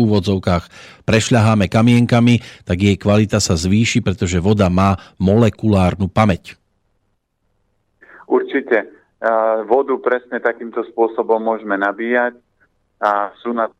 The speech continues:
Speaker 2: výborné nejaké nádoby, takisto sa na to používa šungit, čiže používa sa na to keltská špirála, čiže tých dneska ako keby pozitívnych žiaričov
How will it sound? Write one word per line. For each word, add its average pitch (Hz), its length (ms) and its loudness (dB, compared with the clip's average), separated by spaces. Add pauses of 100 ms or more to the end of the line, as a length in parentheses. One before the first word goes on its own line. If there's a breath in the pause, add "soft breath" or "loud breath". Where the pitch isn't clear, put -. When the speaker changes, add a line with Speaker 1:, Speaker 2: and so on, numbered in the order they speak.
Speaker 2:
výborné 101 720 -6 (160)
nejaké 104 400 -4
nádoby, 107 720 -4 (400 soft breath)
takisto 110 480 -4
sa 117 80 -2
na 104 160 -4
to 107 160 -8
používa 95 720 -4
šungit, 104 560 -6 (160)
čiže 98 560 -4 (340 loud breath)
používa 101 640 -2
sa 107 80 -6
na 98 100 -4
to 98 160 -6
keltská 113 560 -4
špirála, 95 720 -4
čiže 104 380 -10
tých 107 180 -10
dneska 110 540 -6
ako 104 100 -12
keby 98 400 -6
pozitívnych 107 720 -6
žiaričov 101 800 -6